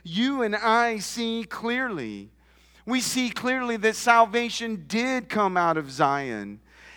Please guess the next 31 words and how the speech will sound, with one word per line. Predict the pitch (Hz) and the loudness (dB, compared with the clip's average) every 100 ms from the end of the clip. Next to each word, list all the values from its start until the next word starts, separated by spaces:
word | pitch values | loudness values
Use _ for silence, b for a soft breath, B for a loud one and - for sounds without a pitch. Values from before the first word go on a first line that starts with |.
| B | B
and | 220 202 | -2 4
that | 226 226 220 B B | 6 6 2 B B
it | - 220 | -2 0
wasn't | 208 233 240 190 | 4 2 2 0
just | 214 226 - | 2 2 0
for | 220 | -4
Israel, | 214 247 233 226 202 185 175 | 0 0 0 2 2 4 2
it | 196 220 | 0 0
was | 214 180 | -2 -2
for | 220 220 | 0 2
all | 208 226 262 262 | 8 10 10 6
of | 190 | 2
the | 160 | -2
world. | 147 156 143 117 104 98 _ b b b b | -2 -2 -2 -2 -4 -10 _ b b b b
And | 226 226 | -2 0
we | 269 | -2
see | 277 277 254 | -2 -4 -4
clearly | - 240 269 262 233 | -4 -2 0 0 0
that | 202 214 | 2 2
a | 202 | 2
full | - 240 254 262 254 | -2 2 2 2 0
and | 202 190 | -2 -2
final | - 240 247 226 | 2 4 4 2
salvation | 202 240 220 220 233 240 - 208 | 0 4 6 6 2 -2 -4 -2
will | 196 202 | 2 2
once | 202 247 - | 2 -2 -2
again | 247 175 240 294 269 | -6 -2 0 0 -4
come | 202 175 | -2 2
out | 165 156 | 4 4
of | 143 | 0
Zion | 120 139 135 127 117 110 | -2 0 0 -4 -8 -10